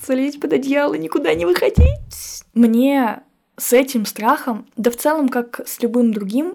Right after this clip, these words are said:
помогает злость, гнев, а, ярость. Это вообще один из лучших инструментов для того, чтобы перестать бояться,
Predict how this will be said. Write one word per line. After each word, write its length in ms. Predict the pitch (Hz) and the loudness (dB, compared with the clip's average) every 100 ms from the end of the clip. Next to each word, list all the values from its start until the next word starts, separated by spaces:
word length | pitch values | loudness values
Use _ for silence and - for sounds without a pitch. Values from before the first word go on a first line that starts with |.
| - - | -10 -8
помогает 760 | 214 214 208 262 269 - - _ - | -6 -2 0 0 0 -4 -14 _ -10
злость, 640 | 202 202 277 320 - _ _ _ _ | -6 -4 -4 -6 -14 _ _ _ _
гнев, 580 | 196 220 202 208 269 - _ | -4 -2 0 -2 -4 -10 _
а, 420 | 190 185 180 180 - | -6 -6 -6 -8 -4
ярость. 720 | 190 220 285 294 - - - - | 4 6 6 4 0 -6 -16 -12
Это 480 | 190 - 190 190 185 | -12 -6 -4 -4 -4
вообще 480 | 190 202 - 277 262 | -6 -6 -2 0 0
один 440 | - 185 196 214 | 0 -8 -4 -4
из 440 | 202 185 180 - - 196 | -4 -6 -10 -12 -14 -2
лучших 500 | 226 285 - 233 202 | 0 0 -2 -4 -4
инструментов 800 | 190 202 196 247 302 269 233 - _ - - - | -6 -4 -2 -2 0 0 -2 -8 _ -20 -20 -12
для 240 | 190 202 | -2 0
того, 360 | 202 214 214 240 | 0 2 2 0
чтобы 720 | 233 - 202 196 202 196 190 | -2 -4 -4 -2 -2 -2 -4
перестать 380 | 190 208 208 254 | -4 -4 0 0
бояться, 640 | 202 196 208 285 - 220 | 2 2 2 0 -4 -8